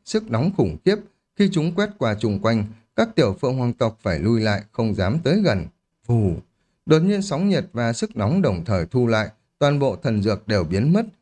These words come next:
Trên dược trì bốc lên một đám khói xương. "Đây là xong rồi sao?" Các Phượng Hoàng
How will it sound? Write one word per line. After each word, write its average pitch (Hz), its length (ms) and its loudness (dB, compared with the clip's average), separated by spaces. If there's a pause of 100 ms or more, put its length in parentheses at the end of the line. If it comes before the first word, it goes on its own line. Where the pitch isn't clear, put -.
(260)
Trên 208 200 4
dược 147 240 -2
trì 117 240 2
bốc 165 240 -4
lên 120 180 0
một 90 180 -4
đám 117 280 -2
khói 131 180 0
xương. 143 300 -2 (720)
"Đây 180 140 4
là 110 160 0
xong 127 300 -2
rồi 92 140 0
sao?" 131 320 -2 (400)
Các 208 220 2
Phượng 110 200 0
Hoàng 90 220 -2